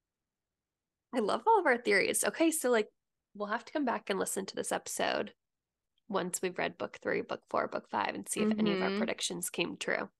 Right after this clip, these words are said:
Speaker 2: Mm-hmm. When is
Speaker 1: I just
Speaker 2: book three
Speaker 1: really,
Speaker 2: coming
Speaker 1: really
Speaker 2: out?
Speaker 1: hope. I wanna say it's the spring. Let me take a look.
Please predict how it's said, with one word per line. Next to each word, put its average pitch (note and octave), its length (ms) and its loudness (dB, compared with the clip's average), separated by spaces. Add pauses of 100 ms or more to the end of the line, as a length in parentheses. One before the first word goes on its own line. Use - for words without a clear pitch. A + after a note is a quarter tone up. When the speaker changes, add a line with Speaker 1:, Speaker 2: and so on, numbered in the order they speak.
(160)
Speaker 2:
Mm-hmm. G3+ 500 0 (1000)
When F4 160 12
is G#4 80 12
Speaker 1:
I - 20 4
just - 60 2
Speaker 2:
book F4+ 160 4
three E4 120 10
Speaker 1:
really, - 100 6
Speaker 2:
coming C4+ 180 8
Speaker 1:
really C#4 100 6
Speaker 2:
out? F3 120 4
Speaker 1:
hope. - 180 -4 (920)
I A3 60 2
wanna G3 160 0
say G4+ 140 2
it's - 160 -6
the - 80 -12
spring. D#3+ 400 -4 (220)
Let F3+ 120 -10
me G3+ 80 -6
take B3+ 180 -10
a D4 60 -4
look. A#3+ 320 -4